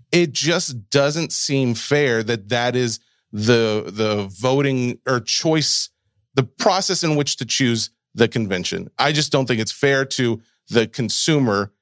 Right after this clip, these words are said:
I think it's more than fair for the dealer,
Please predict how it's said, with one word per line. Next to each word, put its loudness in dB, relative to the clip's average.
I 2
think 0
it's -6
more 2
than -2
fair 0
for -2
the -2
dealer, 0